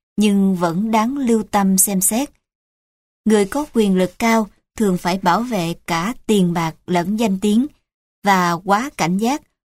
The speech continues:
cũng không phải là điều gì xấu xa. Nhưng bạn cần cẩn thận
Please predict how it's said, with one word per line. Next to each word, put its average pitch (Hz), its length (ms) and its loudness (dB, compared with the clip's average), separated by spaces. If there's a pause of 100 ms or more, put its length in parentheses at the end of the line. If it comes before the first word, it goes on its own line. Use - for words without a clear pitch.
(100)
cũng 196 300 0
không 254 240 -4
phải 180 260 -4
là 208 160 -2
điều 170 240 0
gì 165 280 0
xấu 196 240 -2
xa. 196 360 -2 (560)
Nhưng 190 400 4 (140)
bạn 175 280 0
cần 175 340 -2
cẩn 190 260 -2
thận 175 380 -2